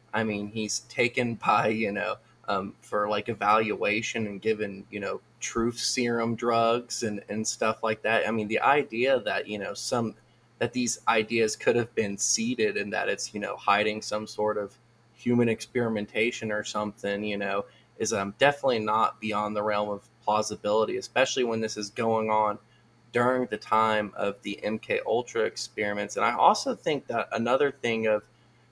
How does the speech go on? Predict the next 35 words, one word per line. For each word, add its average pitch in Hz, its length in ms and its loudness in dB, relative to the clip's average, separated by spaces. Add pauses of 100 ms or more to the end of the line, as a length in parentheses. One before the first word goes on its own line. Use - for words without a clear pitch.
utility 117 760 4
to 110 220 -6
kind 113 360 0
of 101 280 -2
the, 107 300 -6 (440)
um, 101 220 0 (280)
extraterrestrial 113 1080 0
hypothesis, 104 1080 -2
I 113 40 0
mean, 107 260 -6
you 104 140 -6
know, 101 260 -2
as 117 220 2
you 104 80 -6
said, 127 340 4
a 110 60 4
lot 120 240 6
of 147 60 -2
the 123 100 0
time 113 420 -2 (400)
these 117 200 -2
stories 117 520 0
are 104 240 2 (120)
being 110 260 0
given 113 300 0
to - 180 0
us 110 140 0
by 104 260 2
people 107 640 -4
in 127 220 0
the 123 60 0
military 104 880 0 (520)
and 104 240 0 (120)
in 139 180 4
intelligence. 107 1040 0